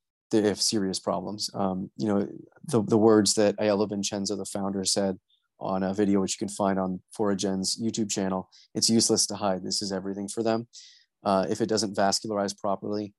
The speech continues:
as we aforementioned, you know, that the, bringing the heat to, to all the tissue, the blood, is going to allow it to heal properly and implant correctly. Um, but that's ultimately what it comes down to. They've already decellularized the,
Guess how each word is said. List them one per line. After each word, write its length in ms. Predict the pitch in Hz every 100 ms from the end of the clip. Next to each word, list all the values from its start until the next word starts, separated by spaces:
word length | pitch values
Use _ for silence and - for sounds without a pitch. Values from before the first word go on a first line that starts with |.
| _ _
as 180 | 110 101
we 100 | 104
aforementioned, 760 | 98 101 98 98 98 104 98 - _ _
you 60 | 107
know, 80 | 95
that 240 | 98 -
the, 140 | 104 101
bringing 360 | 113 110 104
the 100 | 95
heat 480 | 95 - 113 110 - -
to, 200 | - -
to 160 | -
all 180 | - 208
the 80 | 98
tissue, 360 | - 110 - 101
the 80 |
blood, 400 | 95 101 101 95 - _ _ _ _ _ _
is 160 | - 104
going 340 | 117 101 101
to 260 | - 107 95
allow 360 | 95 98 92 95
it 120 | -
to 100 | 98
heal 240 | - 104
properly 520 | - 101 95 101 98
and 100 | 95
implant 500 | 95 92 101 95 92 - - -
correctly. 580 | - 107 95 - 98 92 - _ _ _ _ -
Um, 520 | 101 98 98 95 - _
but 100 | 110
that's 180 | 123 143
ultimately 420 | 143 147 123 131
what 120 | 123
it 100 | 117
comes 200 | - 104
down 180 | 110 123
to. 80 | 110
They've 140 | 101
already 260 | 101 117 120
decellularized 880 | 113 113 - 107 113 98 95 90
the, 240 | - 98